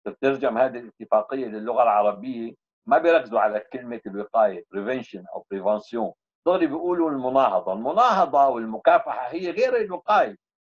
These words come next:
في أوروبا أرادوا أن يقولوا نحن نهتم بالوقاية في مجال التعذيب، يعني هناك لجنة تزور أماكن الاعتقال ومخافر الشرطة والسجون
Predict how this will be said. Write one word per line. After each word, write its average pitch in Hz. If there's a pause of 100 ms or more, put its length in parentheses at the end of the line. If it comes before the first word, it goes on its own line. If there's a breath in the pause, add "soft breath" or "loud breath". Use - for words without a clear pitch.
(560)
في 302
أوروبا 220
أرادوا 170 (160)
أن 160
يقولوا 175
نحن 151
نهتم 208
بالوقاية 156 (280)
في 139
مجال 131
التعذيب، 104
يعني 120 (420)
هناك 143
لجنة 160
تزور 131
أماكن 131
الاعتقال 127
ومخافر 104
الشرطة 131
والسجون 107